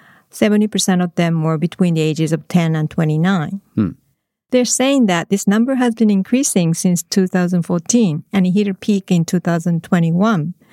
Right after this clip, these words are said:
Speaker 1: but it still seems to be rising.
Speaker 2: Right.
Speaker 1: And in two thousand thirteen, it seemed that the stimulants were more the problem, but that has decreased, and now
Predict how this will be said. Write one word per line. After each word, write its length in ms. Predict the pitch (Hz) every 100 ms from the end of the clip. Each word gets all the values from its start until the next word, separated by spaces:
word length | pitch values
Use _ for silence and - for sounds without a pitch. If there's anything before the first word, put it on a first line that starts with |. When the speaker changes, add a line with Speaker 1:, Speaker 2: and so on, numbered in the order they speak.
| - - _ -
Speaker 1:
but 100 | 196
it 140 | 175
still 380 | - - 254 254 -
seems 340 | 190 175 -
to 80 | 175
be 180 | 165 160
rising. 520 | 180 185 165 - 175 _ _ _
Speaker 2:
Right. 300 | 92 90 73 _ _ _
Speaker 1:
And 120 | 220 220
in 140 | 208
two 140 | 240
thousand 340 | 226 226 220 208
thirteen, 580 | 226 214 302 247 165 -
it 160 | 202 196
seemed 360 | - 233 220 190
that 180 | 180 -
the 100 | 175
stimulants 880 | - _ - 381 180 160 139 - 190
were 140 | 185
more 180 | 175 175
the 80 | 170
problem, 580 | 247 254 147 147 185 -
but 140 | 175 - 175 -
that 220 | 196 196
has 160 | 214 185
decreased, 540 | 185 - 240 156 -
and 220 | 196 175 175
now 380 | 185 175 175